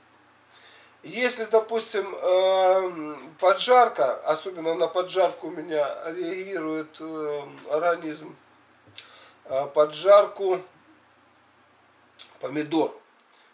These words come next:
Вот этот вот получается такой вот, э, не желтый, а вот этот красноватый, э, цвет этой поджарки, да,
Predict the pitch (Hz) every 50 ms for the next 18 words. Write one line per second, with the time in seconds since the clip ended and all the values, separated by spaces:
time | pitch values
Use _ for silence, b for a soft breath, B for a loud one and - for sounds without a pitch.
0 | _ _ _ - 139 156 156 180 175 170 170 170 - 165 160 160 - - 160 170
1 | 165 160 160 156 - - 160 151 - 151 147 - 156 - - 160 156 151 151 147
2 | - - - - 139 143 143 139 139 135 135 135 131 131 131 131 127 127 123 123
3 | 120 113 104 - 147 165 175 156 143 143 147 143 170 196 196 196 - - - 123
4 | - - 131 127 123 - B B B B B B B - 151 143 - 143 147 143
5 | - - 165 180 175 - 170 180 185 185 185 185 175 151 - - 127 131 123 117
6 | - 113 120 127 127 127 127 127 131 131 135 131 131 - - - 170 220 254 247
7 | - 185 160 - 131 127 127 - - 139 147 143 147 151 165 139 113 - - -
8 | 127 131 151 185 196